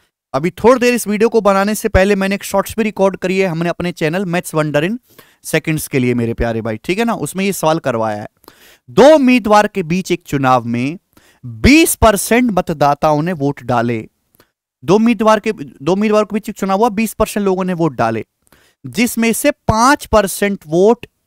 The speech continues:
इनवैलिड हैं। अच्छा भाई साहब, एक उम्मीदवार को पचानवे सौ वोट मिले, जो कुल वैलिड वोट का, अब देखो यहाँ पे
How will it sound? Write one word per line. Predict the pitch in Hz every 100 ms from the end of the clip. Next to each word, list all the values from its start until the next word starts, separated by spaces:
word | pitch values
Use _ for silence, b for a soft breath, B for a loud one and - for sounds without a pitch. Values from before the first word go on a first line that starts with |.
| -
इनवैलिड | 180 151 120 117 110
हैं। | 104 120 147 _ _ _
अच्छा | 127 - - 196
भाई | 196
साहब, | 196 - 254 _ _ _ _ _ _ _ -
एक | 220 294 -
उम्मीदवार | 214 202 190 180 185
को | -
पचानवे | 233 202 - 180 180 196
सौ | - 180
वोट | 160 160
मिले, | 135 123 127 185 _ _ _ _ _ _ 233
जो | 233 -
कुल | 359 330
वैलिड | 262 214 196 180
वोट | 143 139
का, | -
अब | 147
देखो | 170 156
यहाँ | 127
पे | -